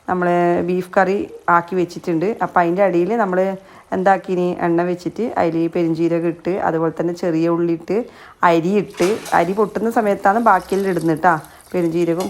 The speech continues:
തേങ്ങയെല്ലാം ഇട്ട്, പിന്നെ കറിവേപ്പില ഇട്ടിട്ട് എല്ലാം കൂടി ഒന്ന് ബ്രൗൺ ആക്കി തരും. പിന്നെ എല്ലാവർക്കും അറിയായിരിക്കും, പറയേണ്ട ആവശ്യം ഉണ്ടാവില്ല അല്ലേ. എണ്ണ നല്ലവണ്ണം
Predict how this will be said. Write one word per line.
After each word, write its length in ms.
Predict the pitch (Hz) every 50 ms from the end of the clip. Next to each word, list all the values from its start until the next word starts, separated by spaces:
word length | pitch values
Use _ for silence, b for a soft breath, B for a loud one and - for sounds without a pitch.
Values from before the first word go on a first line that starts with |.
| - 196
തേങ്ങയെല്ലാം 440 | 175 170 170 170 175 180 185 185 170
ഇട്ട്, 120 | 180 - 247 254 254
പിന്നെ 220 | 214 180 175 170 170 170 185
കറിവേപ്പില 500 | 170 165 160 165 165 160 160 - 165 185 233 - B B B B B B B B B B B -
ഇട്ടിട്ട് 280 | 180 - 185 - 254 302 - 294 -
എല്ലാം 180 | 220 220 220 220
കൂടി 140 | 220 220 214 214
ഒന്ന് 100 | 220 220
ബ്രൗൺ 260 | 214 214 208 202 202 208 208
ആക്കി 180 | 202 202 - 208
തരും. 160 | 196 190 208
പിന്നെ 120 | 220 233 262 269
എല്ലാവർക്കും 480 | 269 - 147 151 165 - - - 339 320
അറിയായിരിക്കും, 600 | 294 269 269 277 311 339 349 302 - - 233 214 185 - - - 180 B B 262 254 208 B B -
പറയേണ്ട 280 | 202 185 185 185 196 202 202
ആവശ്യം 260 | 190 190 196 - 220 196
ഉണ്ടാവില്ല 340 | 190 185 185 185 180 170 160
അല്ലേ. 140 | 165 175 165 156 151 B B B B B B - 190
എണ്ണ 140 | 185 185 185 190
നല്ലവണ്ണം 400 | 185 180 180 175 175 180 202 233